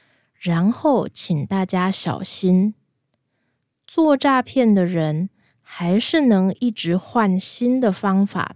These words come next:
骗人。詐欺の問題を徹底的に解決するには、政府はもっ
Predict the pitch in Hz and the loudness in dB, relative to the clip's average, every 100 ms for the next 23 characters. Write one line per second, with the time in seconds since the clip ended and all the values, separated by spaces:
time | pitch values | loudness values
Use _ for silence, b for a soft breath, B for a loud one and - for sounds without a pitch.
0 | _ - 214 165 151 147 127 123 208 - | _ -2 0 2 0 -2 -4 -6 -8 -10
1 | _ _ _ _ _ _ _ _ _ _ | _ _ _ _ _ _ _ _ _ _
2 | _ _ _ _ _ _ _ _ _ _ | _ _ _ _ _ _ _ _ _ _
3 | - - 190 180 170 160 160 170 180 170 | -10 -4 -2 0 2 2 2 2 2 0
4 | 170 180 170 - 180 _ - 247 247 262 | 2 2 0 -4 -8 _ 0 0 0 0
5 | 269 269 269 226 214 208 208 208 - 208 | 0 -2 -2 -2 0 0 -4 -4 -2 2
6 | 208 196 160 - b b b b _ - | 4 4 2 -4 b b b b _ -2
7 | 196 185 - 160 156 151 180 262 | 0 0 -4 -6 -4 -2 0 0